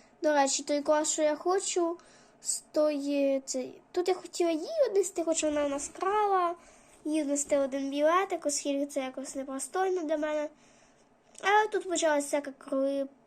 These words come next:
м, клопотня і не змогла. Так, це що? Це ми доїхали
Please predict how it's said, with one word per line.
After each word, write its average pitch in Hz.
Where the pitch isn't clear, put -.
м, 247
клопотня 302
і 320
не 294
змогла. 262
Так, 262
це 277
що? 247
Це -
ми 285
доїхали 370